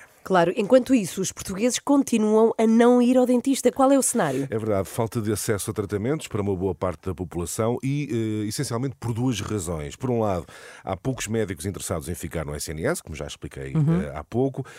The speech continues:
Speaker 2: o que aumenta as listas de espera. Por outro lado, e porque muitos destes médicos dentistas migram para o setor privado,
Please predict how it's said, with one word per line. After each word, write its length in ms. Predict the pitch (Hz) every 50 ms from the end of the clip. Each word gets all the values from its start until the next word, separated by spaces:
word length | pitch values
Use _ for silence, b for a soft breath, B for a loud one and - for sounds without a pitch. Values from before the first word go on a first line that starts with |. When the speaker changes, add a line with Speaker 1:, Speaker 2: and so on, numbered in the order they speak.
| B B B
Speaker 2:
o 120 | - 107
que 140 | 98 - 113
aumenta 640 | 104 95 98 92 98 104 107 104 95 - - 73 - -
as 120 | 98 92
listas 720 | 87 92 104 101 92 - - - 67 67 67 - - - 78 76
de 140 | 71 65 78
espera. 600 | 85 - - - 104 104 107 110 107 117 120 110 -
Por 100 | - 110
outro 200 | 127 117 - 101
lado, 320 | 104 104 98 87 78 - 78
e 60 | 82
porque 300 | 80 - - 101 - -
muitos 220 | 104 110 104 - -
destes 260 | 107 110 - - -
médicos 300 | 95 101 95 90 85 -
dentistas 500 | 98 104 92 95 101 90 - 82 73 64
migram 440 | 73 87 95 104 101 90 87 80 73
para 120 | - 73 78
o 40 |
setor 260 | - - 82 - 82 -
privado, 520 | - 98 101 78 87 104 104 107 110